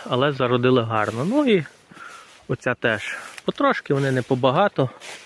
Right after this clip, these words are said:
але, але мають. Навіть отам, там є от під самим потіком така, що я пересаджував, був її. Коли вона пересаджена? Чи минулого року осінню?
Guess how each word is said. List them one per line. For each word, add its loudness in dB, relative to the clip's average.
але, 0
але 0
мають. -2
Навіть -4
отам, -2
там -6
є -4
от -6
під -8
самим -4
потіком -6
така, -4
що -12
я -6
пересаджував, -2
був 0
її. 0
Коли -10
вона -12
пересаджена? -10
Чи -10
минулого -6
року -8
осінню? -8